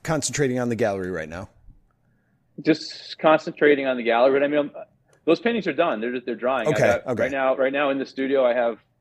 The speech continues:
Speaker 2: uh, one, two, three, four. I have five paintings I'm working around right, uh, d-, downstairs right now. So
Speaker 1: Okay.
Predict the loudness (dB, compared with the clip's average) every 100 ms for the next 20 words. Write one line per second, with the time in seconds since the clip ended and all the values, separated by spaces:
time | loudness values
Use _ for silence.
0 | -14 -6 -4 -2 -4 _ _ _ _ _
1 | _ _ -4 -2 -2 -4 -8 -14 _ _
2 | _ _ _ _ _ _ _ _ -20 -12
3 | -8 -6 -4 -4 -2 -4 -4 -4 -6 -10
4 | -6 -2 0 0 -2 2 6 8 8 6
5 | 4 4 4 -2 -4 -6 -4 -6 -6 -6
6 | -4 -4 -2 0 -2 -4 -6 -6 -6 -2
7 | -2 0 0 2 0 -2 -4 -6 _ _
8 | -2 2 4 2